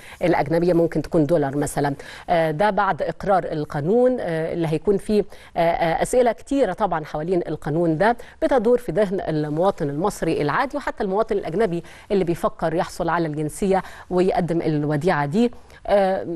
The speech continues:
يعني لو كان بقاله في مصر خمس سنين مثلًا ممكن يحق له إنه يحصل على الجنسية المصرية.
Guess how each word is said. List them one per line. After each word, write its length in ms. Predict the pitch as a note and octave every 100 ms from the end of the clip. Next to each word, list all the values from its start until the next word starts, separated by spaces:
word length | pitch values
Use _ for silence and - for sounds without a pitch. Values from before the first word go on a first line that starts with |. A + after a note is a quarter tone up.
| F#3+
يعني 340 | A3+ G#3 G3+
لو 140 | G3
كان 520 | E3+ A3 G#3 G3+ F3+ D#3+
بقاله 260 | F#3 G3
في 140 | E3+ F#3+
مصر 180 | -
خمس 360 | F3 G#3 F3+ -
سنين 300 | D#3+ F#3 F3+
مثلًا 300 | F3+ F#3+ D#3+
ممكن 380 | D#3 F3+ - D#3
يحق 320 | D#3+ - -
له 160 | F3+ E3
إنه 140 | D#3
يحصل 320 | F3 - E3+
على 220 | E3 D#3+ D#3 - -
الجنسية 420 | E3 D#3+ D#3 E3+
المصرية. 380 | D3 D3+ D#3 C#3+